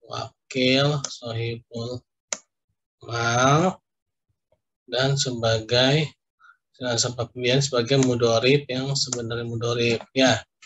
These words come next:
Mudorib tahu ya, mudorib itu yang pengelola, ya. Nah, jadi di sini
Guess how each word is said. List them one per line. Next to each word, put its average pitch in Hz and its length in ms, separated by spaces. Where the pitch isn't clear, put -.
Mudorib 143 400
tahu 156 160
ya, 135 80
mudorib 127 320
itu 147 80
yang 139 160
pengelola, 127 400
ya. 110 240
Nah, 123 320
jadi 123 320
di 139 160
sini 147 640